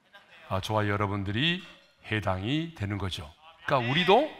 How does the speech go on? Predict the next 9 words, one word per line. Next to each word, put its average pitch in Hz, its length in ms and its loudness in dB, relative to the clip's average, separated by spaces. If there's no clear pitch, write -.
씨를 254 460 0
뿌리는 277 360 -4
사람입니다. 104 960 -2
예. 90 440 -6
그러니까 226 220 4
하나님의 220 640 6
나라는, 107 720 4
여러분, 104 360 -4
이렇게 110 540 -2